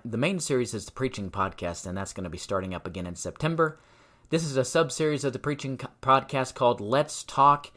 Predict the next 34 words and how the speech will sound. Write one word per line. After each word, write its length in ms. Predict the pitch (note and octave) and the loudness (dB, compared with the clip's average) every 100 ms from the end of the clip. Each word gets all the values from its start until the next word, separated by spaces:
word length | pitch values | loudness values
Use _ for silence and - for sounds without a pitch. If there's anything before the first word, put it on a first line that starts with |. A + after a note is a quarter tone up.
| _ - | _ -8
and 220 | A2+ A#2 | -4 2
don't 180 | C3+ E3+ | 4 4
worry, 240 | E3 E3 | 4 4
I'm 100 | D#3 | 2
gonna 140 | C#3 B2 | 0 -4
continue 460 | C3 A#2 C3 B2+ | -6 -6 -4 -2
that 200 | A#2 G#2+ | 0 -2
in 120 | - G#2 | -2 -8
the 60 | |
fall 420 | - G#2 G2 F#2+ | -4 -2 0 0
as 180 | D2 F2+ | -4 -4
well. 380 | G2 G#2 G2+ G2+ | -2 2 2 0
It'll 280 | E2 G2 F#2 | 0 -2 -4
show 300 | - G#2+ G2+ | -4 0 0
up. 160 | F#2+ | -2
We'll 120 | G#2+ G2+ | -2 -2
have 220 | G2 F#2 | -4 -4
one 160 | A2 | -4
episode 460 | A2 G#2 G2 G2+ G2 B2+ | -4 -6 -4 -4 -4 -6
each 280 | A2+ - | -8 -8
month, 400 | E2+ F2 D2 - - _ _ _ _ | -8 -8 -8 -14 -20 _ _ _ _
all 160 | - F2 | -6 -2
right? 240 | F#2+ G#2 - | 0 -2 -4
And 140 | F#2 | -8
I'm 120 | F#2+ | -6
really 220 | G2+ G#2 | -4 -4
excited. 340 | F#2+ - G2 F#2+ | -6 -4 -4 -4
We 80 | F2+ | -4
talk 240 | G#2+ G2+ | -4 -2
about 260 | G2 G2 - | -2 -4 -4
things 300 | G#2+ A2 G#2 | -6 -6 -6
that, 160 | - - _ - _ _ _ _ | -8 -10 _ -20 _ _ _ _
that, 260 | A#2+ A#2+ - | -2 0 2
uh, 340 | B2 A#2+ A#2 | 2 2 0